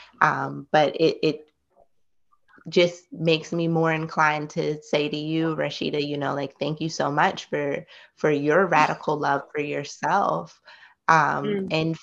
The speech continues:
Speaker 1: for such this expansion, you know?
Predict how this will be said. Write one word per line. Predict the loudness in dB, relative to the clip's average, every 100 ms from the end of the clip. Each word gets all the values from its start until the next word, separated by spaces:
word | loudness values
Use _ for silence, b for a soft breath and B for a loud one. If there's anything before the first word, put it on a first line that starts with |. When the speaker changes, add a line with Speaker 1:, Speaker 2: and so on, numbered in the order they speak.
| _ _ _
Speaker 1:
for | 0 2 2
such | 0 -4 -2 -4
this | -2 -2 -2
expansion, | -6 -6 -10 -6 -4 -4 -6 -8 -6
you | -4 -4
know? | -2 -2 -2 -2